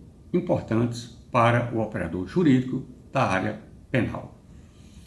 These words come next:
Também trago uma novidade, que é a judicialização das decisões dos tribunais de contas, tirando do âmbito administrativo para o jurisdicional, especialmente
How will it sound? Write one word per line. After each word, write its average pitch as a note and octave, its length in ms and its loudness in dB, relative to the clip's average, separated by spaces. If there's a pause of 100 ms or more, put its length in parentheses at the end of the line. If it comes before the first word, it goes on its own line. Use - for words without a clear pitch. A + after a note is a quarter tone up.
(460)
Também F3+ 640 4
trago D3+ 360 6
uma D#3+ 60 6
novidade, C3+ 600 2 (440)
que - 120 0
é G#2 300 4
a G2+ 240 -6
judicialização A#2+ 1200 0 (400)
das F2 240 -4
decisões A#2+ 640 2
dos A#2+ 160 -4
tribunais G#2 400 -2
de - 60 -6
contas, - 520 -14 (1040)
tirando C3+ 420 10
do A2+ 140 6
âmbito A#2+ 460 8
administrativo C#3+ 1080 2 (320)
para B2+ 460 4
o B2 80 0
jurisdicional, C3 840 -2 (760)
especialmente D3+ 880 2